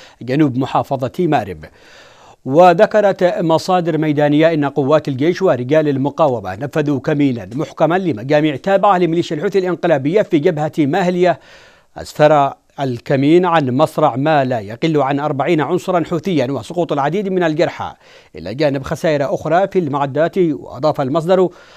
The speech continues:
أن قوات الجيش الوطني سيطرت على المواقع التي كانت تتمركز فيها ميليشيا الحوثي الانقلابية،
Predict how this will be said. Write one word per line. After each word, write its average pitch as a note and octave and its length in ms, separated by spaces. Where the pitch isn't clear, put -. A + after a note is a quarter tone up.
أن G2+ 80
قوات D#3 440
الجيش D3+ 260
الوطني D#3+ 400
سيطرت F3+ 460
على G3 140
المواقع F3 420
التي D#3 260
كانت F3+ 400
تتمركز D#3+ 480
فيها F3+ 280
ميليشيا D#3+ 300
الحوثي G3 220
الانقلابية، D#3+ 680